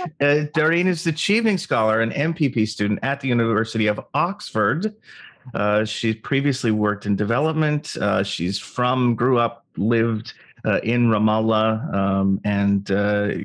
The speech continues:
is very familiar with the kinds of issues we've seen over the past couple of weeks. So I'm very happy to have her on. Uh, Dareen, thank you for coming on the program.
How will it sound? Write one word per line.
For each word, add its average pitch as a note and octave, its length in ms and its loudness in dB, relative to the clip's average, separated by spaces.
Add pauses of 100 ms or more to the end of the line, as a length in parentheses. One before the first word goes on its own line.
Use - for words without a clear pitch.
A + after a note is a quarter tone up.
(440)
is G#2 400 -2 (380)
very A#2+ 360 2
familiar G#2+ 600 2
with G2 580 -2 (680)
the G#2 100 -2
kinds G#2+ 400 -2
of G#2 140 0
issues G2+ 420 0
we've G2+ 220 0
seen G2+ 340 0
over F#2+ 220 0
the G2 100 -2
past G2 320 -4
couple F#2+ 240 -2
of F#2 100 0
weeks. F2+ 300 -2
So G2 220 0
I'm G2+ 120 0
very A2+ 280 2
happy G2+ 320 -2
to F#2+ 80 0
have G2 240 -4
her F#2+ 160 -2
on. A#2 480 0
Uh, G2+ 100 2
Dareen, G#2 480 0
thank A2 260 -2
you G#2+ 80 -2
for G2+ 140 -4
coming G2 320 -2
on F2+ 100 0
the E2+ 80 -2
program. - 460 -6